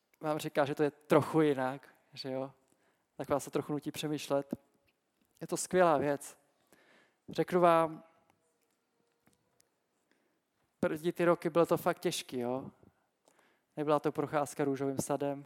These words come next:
<laughs> Možná jo, ale byly tam ty trny <laughs> a docela hodně. A, ale po těch šesti letech koukám zpátky, říkám si, stálo to za všechno tu práci.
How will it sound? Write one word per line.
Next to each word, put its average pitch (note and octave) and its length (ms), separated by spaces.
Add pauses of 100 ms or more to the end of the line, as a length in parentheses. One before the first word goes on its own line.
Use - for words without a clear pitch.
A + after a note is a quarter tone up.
(100)
<laughs> C#3+ 180 (880)
Možná D#3+ 320
jo, D#3+ 140
ale D#3 160
byly D#3 140
tam D3+ 140
ty D3+ 100
trny D3 600
<laughs> - 40
a D#3 60
docela D3+ 340
hodně. C#3 420 (840)
A, C#3 420 (2500)
ale C#3 160
po D#3 140
těch D3+ 160
šesti E3 340
letech - 460 (1600)
koukám D3 340
zpátky, C#3+ 440
říkám C#3+ 280
si, C#3 120
stálo D3+ 340
to D3 80
za C#3+ 80
všechno C#3 260
tu C3+ 100
práci. - 440